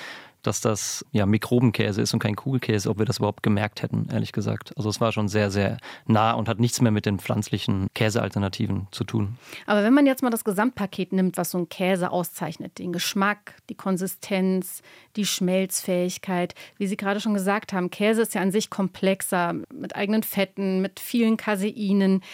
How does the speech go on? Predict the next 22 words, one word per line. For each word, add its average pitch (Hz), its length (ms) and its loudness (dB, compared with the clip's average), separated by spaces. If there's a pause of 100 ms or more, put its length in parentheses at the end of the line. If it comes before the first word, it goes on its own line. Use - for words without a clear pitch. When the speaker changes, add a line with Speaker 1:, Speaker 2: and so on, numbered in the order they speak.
(280)
Speaker 2:
Wie 220 460 2
originalgetreu 220 1700 2
kann 202 200 -4
das 190 140 -2
Präzisionsfermentation 180 1600 -2 (340)
nach 170 520 -2 (100)
produzieren, 175 720 -8
nachbilden? 180 640 -8 (180)
Speaker 1:
Ja, 104 280 2 (240)
das 120 140 0
ist 170 100 0
genau 139 300 4
eine 127 180 2
der 117 160 2
wichtigsten 123 320 0
Fragen 107 480 0
jetzt - 160 -6
für - 120 -4
die 107 100 4
nächsten 104 360 2
wenigen 110 340 4
Jahre, 123 580 2